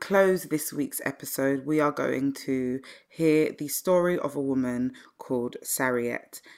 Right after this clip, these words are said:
And the reason that I chose to share her story this week is because when I originally read it on the Make Motherhood Diverse Instagram feed, I felt like she was incredibly strong,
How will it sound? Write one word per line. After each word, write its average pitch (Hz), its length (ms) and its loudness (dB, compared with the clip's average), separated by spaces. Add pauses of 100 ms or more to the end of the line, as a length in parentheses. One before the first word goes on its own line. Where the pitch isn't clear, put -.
(140)
And 147 380 2
the 160 60 4
reason 180 340 0
that - 120 -2
I 151 100 0
chose 147 560 -2
to 131 560 -4
share 127 300 -6
her 135 140 -4
story 127 440 -4
this - 260 -10
week 120 300 -6 (340)
is 131 180 -2
because 147 440 -2
when 175 200 -2
I 175 280 2 (160)
originally 151 560 2
read 135 240 0
it - 260 -4
on 131 260 0
the 123 400 -4
Make 127 240 -4
Motherhood 123 320 -6
Diverse 120 520 -6
Instagram 117 540 -6
feed, 110 280 -8 (480)
I 139 180 6
felt 151 360 2
like 139 240 2
she - 200 -6
was 135 220 -4
incredibly 185 600 0
strong, 147 540 0